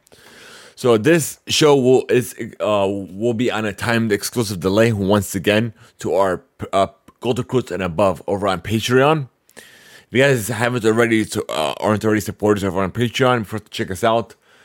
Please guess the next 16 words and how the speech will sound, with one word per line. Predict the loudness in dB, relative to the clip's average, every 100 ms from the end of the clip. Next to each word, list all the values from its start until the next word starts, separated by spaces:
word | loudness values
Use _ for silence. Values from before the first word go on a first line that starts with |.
| _ _ -12
as | -8 -4
well | -2
as | -4
your, | -6 -6 -2
all | 0 0
of | -2 -8 -6
your | -2 -2 _ -2
other, | 2 4
uh, | 2 2 0
added | 0 -2 -2
benefits | 0 0 0 -4 -6 -6
over | -2 0
at | 0
patreon | -2 -6 -6 -8
dot | -6 -6 -4
com | -4 -4